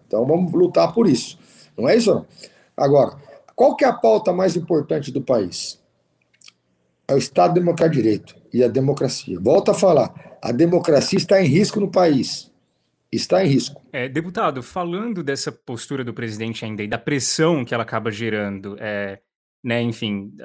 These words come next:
Speaker 2: no senhor mesmo, em quem tenta fazer esse contato com a China,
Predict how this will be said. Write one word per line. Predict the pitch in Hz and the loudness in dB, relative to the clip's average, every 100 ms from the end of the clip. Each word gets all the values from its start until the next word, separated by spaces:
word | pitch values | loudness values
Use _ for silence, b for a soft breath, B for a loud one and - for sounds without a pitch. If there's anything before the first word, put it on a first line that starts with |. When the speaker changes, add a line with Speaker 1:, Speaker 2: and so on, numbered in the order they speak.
| 127 | -16
Speaker 2:
no | 127 127 | -8 -4
senhor | 123 135 120 131 | -2 0 2 2
mesmo, | 107 110 127 120 107 110 | 2 0 2 0 0 -2
em | 113 | -2
quem | 123 113 | -2 -2
tenta | 120 113 113 | 0 -2 -4
fazer | 120 104 | -6 -6
esse | 104 - | -8 -8
contato | 110 107 104 - | -8 -6 -8 -6
com | 110 | -6
a | |
China, | 107 - 175 139 104 | -6 -2 0 0 -2